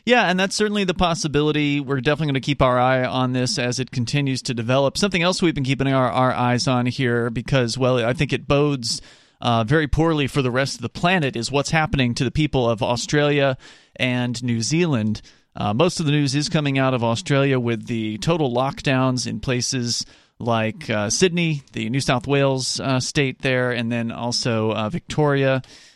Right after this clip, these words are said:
There's, uh, pr-, some pretty heavy restrictions there as well.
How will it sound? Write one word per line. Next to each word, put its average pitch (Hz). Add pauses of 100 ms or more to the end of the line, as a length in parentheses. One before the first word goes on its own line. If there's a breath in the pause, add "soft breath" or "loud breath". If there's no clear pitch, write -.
(140 loud breath)
There's, 110
uh, 107
pr-, -
some 117
pretty 123
heavy 117
restrictions 113
there 131
as 110
well. 151